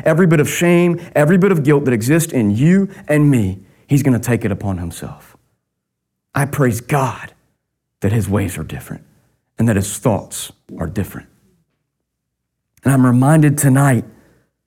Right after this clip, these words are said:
that I am incapable. Hear this tonight. This is you as well. You are literally incapable of fixing yourself. Do you know that? I think sometimes we need to be reminded.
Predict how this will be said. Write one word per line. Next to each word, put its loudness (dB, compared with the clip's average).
that -2
I 2
am 2
incapable. 0
Hear 2
this 0
tonight. -2
This -2
is 2
you 2
as 0
well. -2
You 2
are 2
literally 0
incapable -2
of -4
fixing -8
yourself. -14
Do -2
you 4
know 2
that? 0
I -4
think -2
sometimes -2
we 2
need 2
to 2
be 2
reminded. 0